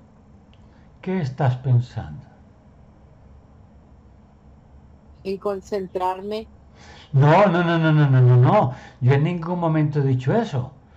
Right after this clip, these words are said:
Speaker 1: Si yo lo dije, olvídese que lo dije. Pero yo en ningún momento dije que te concentres. ¿O sí lo dije?
Speaker 2: No.
Speaker 1: Entonces, ¿para qué está concentrándose?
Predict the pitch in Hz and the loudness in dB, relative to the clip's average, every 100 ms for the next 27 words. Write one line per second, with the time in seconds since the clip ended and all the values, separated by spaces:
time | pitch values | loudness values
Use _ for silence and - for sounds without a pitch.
0 | - - - 165 139 143 147 196 196 240 | -20 -20 -10 -2 0 2 0 -2 -2 -4
1 | 208 214 - 151 139 123 170 226 202 190 | -2 -4 -2 0 0 0 0 -2 -4 -6
2 | 143 127 190 156 113 - - _ - 147 | -2 0 0 -4 -8 -14 -20 _ -4 0
3 | 127 135 165 185 190 196 196 170 156 151 | 2 0 -2 -6 -6 -6 -8 -8 -8 -10
4 | 135 120 107 127 127 - 104 - _ _ | -10 -8 -8 -8 -10 -10 -14 -18 _ _
5 | - 156 151 170 175 143 104 98 - _ | -8 -6 -6 -8 -6 -6 -8 -14 -20 _
6 | _ _ _ _ _ _ _ _ _ _ | _ _ _ _ _ _ _ _ _ _
7 | _ - 160 160 - 127 123 120 110 - | _ -12 -12 -12 -12 -6 -4 -4 -8 -10
8 | 120 117 107 98 117 113 87 92 - | -6 -6 -8 -12 -10 -10 -10 -18 -20